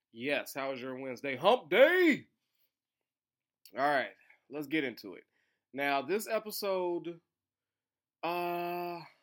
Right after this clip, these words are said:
how do I wanna identify this one? This one was kind of, no, actually, this was a good episode. This was a decent episode.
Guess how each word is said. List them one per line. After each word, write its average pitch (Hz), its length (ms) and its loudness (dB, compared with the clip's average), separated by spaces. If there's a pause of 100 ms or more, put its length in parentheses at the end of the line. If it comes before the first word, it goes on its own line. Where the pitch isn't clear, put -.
(200)
how 196 100 -8
do 196 80 -4
I 156 100 -2
wanna 117 340 -6 (420)
identify 117 520 -10
this 104 260 -16
one? 104 140 -20 (840)
This 226 260 0
one 247 400 -2
was 170 180 -6
kind 202 460 -6
of, 185 220 -4 (1000)
no, 277 60 0
actually, 453 260 2
this 453 120 -4
was 294 80 -4
a 185 120 -10
good 170 180 -2
episode. 123 460 -8
This 190 80 -8
was 233 120 -12
a 202 100 -10
decent 165 320 -6
episode. 98 480 -12